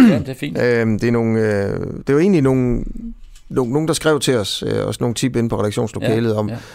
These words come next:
Speaker 2: om, øh, om, om de her ting, og så vil jeg bare lige vente med dig også, ikke? Men,
Speaker 1: Ja,
Speaker 2: men det
Speaker 1: det er
Speaker 2: vil
Speaker 1: fint.
Speaker 2: sige, altså, det er jo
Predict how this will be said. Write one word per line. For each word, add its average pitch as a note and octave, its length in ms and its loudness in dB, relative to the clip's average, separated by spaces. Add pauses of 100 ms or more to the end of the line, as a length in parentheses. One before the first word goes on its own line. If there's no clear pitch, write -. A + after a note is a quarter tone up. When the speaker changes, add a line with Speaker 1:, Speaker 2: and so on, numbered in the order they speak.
(380)
Speaker 2:
om, G2+ 320 0
øh, G2 380 -2 (100)
om, - 440 -6
om G#2+ 140 -6
de A2+ 120 -2
her A2+ 120 2
ting, A2 320 -2
og F#2+ 60 -6
så G#2+ 100 -6 (420)
vil A2+ 140 -4
jeg A2+ 120 2
bare A#2 140 2
lige B2 200 0 (280)
vente B2+ 300 0
med G#2+ 100 0
dig G#2+ 220 2
også, G2+ 220 -2
ikke? B2 200 -6
Men, A2 140 -2
Speaker 1:
Ja, C#3 60 2
Speaker 2:
men F#3 100 0
det - 80 -2
Speaker 1:
det B2 60 -2
er - 20 0
Speaker 2:
vil B2+ 80 -2
Speaker 1:
fint. - 60 0
Speaker 2:
sige, D3 200 2
altså, A#2+ 160 0
det G#2+ 80 -4
er A2+ 40 0
jo G#2+ 140 -2